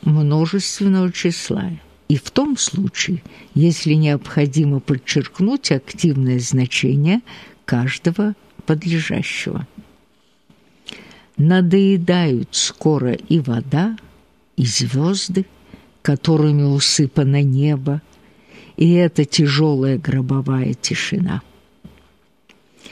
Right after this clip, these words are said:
которыми усыпано небо, придаточное предложение стоит в середине предложения, поэтому обособляется. Несколько забегая вперёд.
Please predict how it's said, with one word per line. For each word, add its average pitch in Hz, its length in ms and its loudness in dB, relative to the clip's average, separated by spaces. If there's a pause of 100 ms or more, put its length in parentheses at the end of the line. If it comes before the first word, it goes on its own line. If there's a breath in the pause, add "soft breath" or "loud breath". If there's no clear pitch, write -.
(360 loud breath)
которыми 135 600 2
усыпано 123 680 0
небо, 190 320 2
придаточное 123 840 -2
предложение 170 800 -2
стоит 143 480 -2 (800 loud breath)
в - 60 -12
середине 131 580 0
предложения, 147 800 -2
поэтому 156 460 0
обособляется. 151 1040 -4 (2500 loud breath)
Несколько - 500 -2
забегая - 540 -4
вперёд. - 580 -6